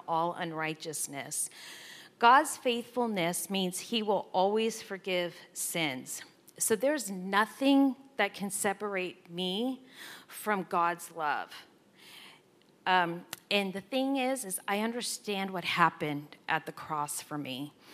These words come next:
I understand what was done for me. And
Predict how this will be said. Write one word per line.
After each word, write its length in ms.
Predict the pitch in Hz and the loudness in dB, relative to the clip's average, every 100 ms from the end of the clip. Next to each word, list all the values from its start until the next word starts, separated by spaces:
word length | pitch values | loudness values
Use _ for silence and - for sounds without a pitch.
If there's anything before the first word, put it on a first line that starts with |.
| - - - | -12 -12 -2
I 180 | - 190 | 6 6
understand 920 | 214 220 202 - - - 180 180 170 165 | 6 2 -2 -2 -4 -4 -2 -2 -4 -4
what 180 | 165 151 | -6 -4
was 200 | 151 131 | -6 -4
done 320 | 147 131 147 | -6 -6 -6
for 200 | - 147 | -6 -8
me. 400 | 131 110 131 - - - - - _ _ _ - | -6 -10 -14 -16 -20 -16 -16 -18 _ _ _ 0
And 420 | 190 175 165 160 | 4 4 2 -2